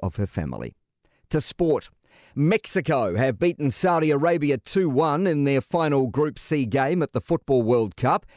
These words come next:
but have failed to make the knockout rounds. Poland and Argentina have advanced to play France and Australia, respectively. History will be made at tomorrow's Germany-Costa Rica pool game.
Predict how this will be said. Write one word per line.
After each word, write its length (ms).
but 160
have 200
failed 580
to 100
make 360
the 100
knockout 480
rounds. 500
Poland 540
and 320
Argentina 720
have 180
advanced 600
to 100
play 240
France 540
and 220
Australia, 640
respectively. 760
History 420
will 140
be 140
made 460
at 200
tomorrow's 680
Germany-Costa 1040
Rica 340
pool 300
game. 420